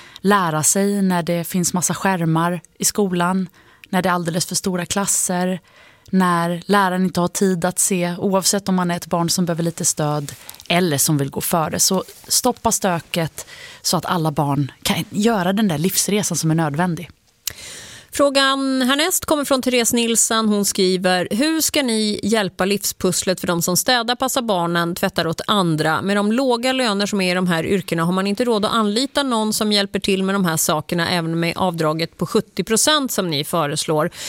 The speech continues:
Speaker 2: Eh, de har inte möjlighet att gå tidigare från jobbet, att vara sjuka på grund av karensavdraget, och man har inget I S K-konto. Vad säger du till Therese?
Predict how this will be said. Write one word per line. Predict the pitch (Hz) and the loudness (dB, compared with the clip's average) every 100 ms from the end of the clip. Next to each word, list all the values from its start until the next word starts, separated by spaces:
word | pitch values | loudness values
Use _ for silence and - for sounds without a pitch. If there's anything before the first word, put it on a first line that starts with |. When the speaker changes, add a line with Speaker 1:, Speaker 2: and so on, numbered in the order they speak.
| - - - | -10 -10 -4
Speaker 2:
Eh, | 180 175 160 147 | 0 0 0 -2
de | 185 196 | 0 2
har | 214 | 2
inte | 233 208 240 | 2 0 0
möjlighet | 247 220 202 185 | 0 2 0 0
att | 185 | -2
gå | 190 | -2
tidigare | 180 190 175 165 | 0 0 0 0
från | - 175 | 0 0
jobbet, | 208 294 240 254 - | 2 0 2 0 -2
att | 214 | -2
vara | 220 214 | -2 0
sjuka | - 233 175 196 190 | 0 -2 -2 -2 0
på | 190 | 0
grund | 185 180 | 0 0
av | 175 | 0
karensavdraget, | 196 196 180 - 156 160 156 156 156 - - - - | 0 0 0 0 0 0 0 0 -2 -6 -14 -14 -12
och | - 190 | -2 0
man | 170 | 0
har | 151 151 147 | 0 -2 -2
inget | 160 147 139 - - | -2 -2 -4 -6 -4
I | 185 160 | -2 -2
S | - - | -2 -2
K-konto. | - - - - - 330 254 - - - 156 - - - _ _ _ _ | -2 -6 -6 -4 0 2 2 0 -4 -4 -6 -14 -20 -20 _ _ _ _
Vad | 170 | -6
säger | - 175 170 | -2 0 0
du | |
till | 165 175 165 - - | -2 -2 -2 -6 -4
Therese? | 202 190 151 - - - | -2 -2 -2 -4 -4 -6